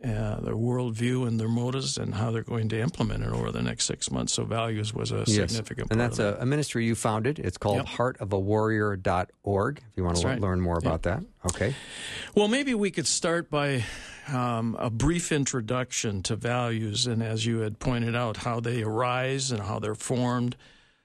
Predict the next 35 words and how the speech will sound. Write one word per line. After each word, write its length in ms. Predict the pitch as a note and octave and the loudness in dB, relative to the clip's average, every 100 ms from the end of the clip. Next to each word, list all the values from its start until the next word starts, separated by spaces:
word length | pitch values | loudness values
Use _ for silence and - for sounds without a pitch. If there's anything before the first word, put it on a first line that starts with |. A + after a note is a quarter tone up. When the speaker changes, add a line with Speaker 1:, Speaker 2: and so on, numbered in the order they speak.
| _ | _
Speaker 1:
I 120 | - | -4
think 180 | A#2 C#3 | 0 0
it 40 | B2 | 0
would 140 | A#2+ | 0
be 120 | A#2+ | 0
helpful 420 | G#2 B2 - A2 | 0 0 -2 -4
for 180 | G#2 - | -2 -2
your 140 | A2+ A#2 | 0 0
listeners 460 | A#2+ - - A2 - | 0 0 0 -2 -2
to 120 | A#2 | -4
hear 220 | F#2+ A2+ | -2 -2
that 280 | A2 A2+ A2+ | 0 -2 -2
as 220 | A2 G#2 | -2 0
we 180 | A2 A2 | 0 2
move 320 | G#2+ A#2 A#2+ | 2 2 0
into 240 | A#2+ A#2 A2 | 0 0 0
this 300 | A2+ A2 - | -2 -2 0
important 480 | G#2+ - A#2+ - | -2 -2 -4 -2
subject. 540 | A2+ A#2 A2 A#2+ - - - - - - | 0 0 -2 -4 -6 -8 -18 -18 -10 2
So 140 | F#3+ | 4
let's 200 | A3+ - | 4 2
begin 480 | - D3+ D#3+ E3+ E3 | -2 0 2 2 2
with, 320 | C#3+ - - - | 0 -2 -12 -4
um, 360 | B2 A2+ A2+ G#2 | 0 2 0 0
a 80 | C3+ | 0
term 340 | - F3 C#3+ | 2 4 4
uncommonly 920 | D3+ F3 - - E3 D#3+ D3+ C#3 C3 | 2 0 0 2 2 4 2 2 0
used 600 | B2 B2+ C#3+ C#3 B2 A2 | 2 2 4 2 2 0
when 160 | A#2 A2+ | 0 2
discussing 640 | A2+ - B2+ A#2+ A#2 A2+ | 0 0 0 0 0 0
values, 540 | A2 A#2 A2 A2 G#2 - | 0 0 0 -2 -4 -2
and 80 | B2+ | -2
that 160 | B2+ | 0
term 260 | - B2+ A#2+ | 0 0 2
is 200 | A2+ | 0